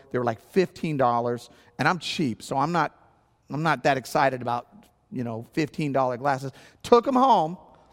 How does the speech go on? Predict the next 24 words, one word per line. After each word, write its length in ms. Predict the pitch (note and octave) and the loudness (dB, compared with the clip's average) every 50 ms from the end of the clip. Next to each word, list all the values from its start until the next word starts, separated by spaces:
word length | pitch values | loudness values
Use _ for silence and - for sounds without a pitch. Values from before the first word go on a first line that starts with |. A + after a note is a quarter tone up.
| _ _ _ _ _ _ _ _ _ _ _ _ _ _ _ _ _ _ _ _ _ - | _ _ _ _ _ _ _ _ _ _ _ _ _ _ _ _ _ _ _ _ _ -4
My 140 | - D#3+ E3+ | 2 2 2
dog 580 | D#3+ E3 A#3+ C4+ C4 G#3+ E3+ C#3+ D3 E3 D#3 D#3 - - - - _ _ _ _ _ _ _ _ _ _ _ _ _ _ _ _ _ _ _ _ _ | 4 4 4 6 6 6 4 2 2 -2 -4 -12 -18 -20 -20 -20 _ _ _ _ _ _ _ _ _ _ _ _ _ _ _ _ _ _ _ _ _
thought 400 | - - G3+ F3+ E3+ - - - - | 0 2 4 4 2 0 -2 -6 -4
it 120 | E3 D#3+ | -4 -2
was 420 | D#3 E3 D3 C#3 C3 - - - - _ _ _ _ _ _ _ - | -2 -2 -4 -4 -6 -12 -14 -16 -18 _ _ _ _ _ _ _ -4
a, 180 | D#3+ D3+ C#3+ - - | -2 -2 -2 -4 -4
a 60 | - C#3+ | -6 -6
snack. 480 | - - A#3 B3 A3+ C#3+ - - - | -4 0 2 2 2 0 -2 -6 -10
He 100 | - D#3+ | -12 -8
thought 220 | B2 - F3+ D#3+ D#3 | -2 2 2 2 2
it 40 | |
was 160 | D#3+ D3+ C3+ D3 | 0 -2 -2 -2
like 160 | C#3+ C3 B2+ | -2 -2 -4
a 40 | C3+ | -4
bone. 440 | A#2+ C#3 F#3 F#3+ D#3+ C3 A2 G2+ - - _ _ _ _ _ _ _ _ _ _ | 0 2 2 2 2 -2 -4 -8 -12 -18 _ _ _ _ _ _ _ _ _ _
So 260 | - - - D#3 D3+ | -8 -2 2 2 4
I 80 | D3+ D3 | 4 4
have 180 | E3+ - G3 | 4 4 2
my 100 | G3+ G3+ | 2 2
new 160 | G3 G#3 A#3 G3+ | 0 0 0 2
glasses 560 | F#3 G#3 G#3 G3+ F#3+ F#3 E3 - C#3+ C3 C3 | 4 4 6 6 4 2 0 -2 -6 -4 0
that 120 | C#3+ C#3 | 0 0
I 40 | C#3 | 2
bought 420 | C#3 C#3+ D#3 C#3+ C3+ C3+ - - | 2 2 2 4 2 2 0 -4